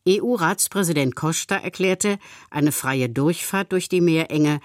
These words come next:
sei entscheidend für die ganze Welt. Die E-U-Staats- und Regierungschefs hatten mit Vertretern aus dem Nahen Osten und der Golfregion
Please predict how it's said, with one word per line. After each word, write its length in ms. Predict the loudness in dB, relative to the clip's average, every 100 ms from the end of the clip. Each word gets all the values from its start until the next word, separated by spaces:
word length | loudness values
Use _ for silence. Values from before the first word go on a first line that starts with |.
| -12 -12
sei 260 | -4 -2 -2
entscheidend 540 | -2 -4 -2 0 0
für 120 | 0
die 100 | -2
ganze 360 | 0 0 0 0
Welt. 400 | 0 0 -4 -14 _ _ _ -20 -20 -20 -2
Die 240 | 2 4 2
E-U-Staats- 640 | 0 -2 -2 -2 -2 -2
und 180 | -2 0
Regierungschefs 880 | 0 0 2 2 0 0 0 -2 -2
hatten 260 | -2 0
mit 140 | 0 0
Vertretern 680 | -6 -2 0 0 0 0
aus 180 | 0 -2
dem 160 | 0 0
Nahen 300 | 2 0 -2
Osten 400 | -2 -2 0 -2
und 160 | -2
der 80 | -4
Golfregion 800 | -2 0 0 0 0 2 4 2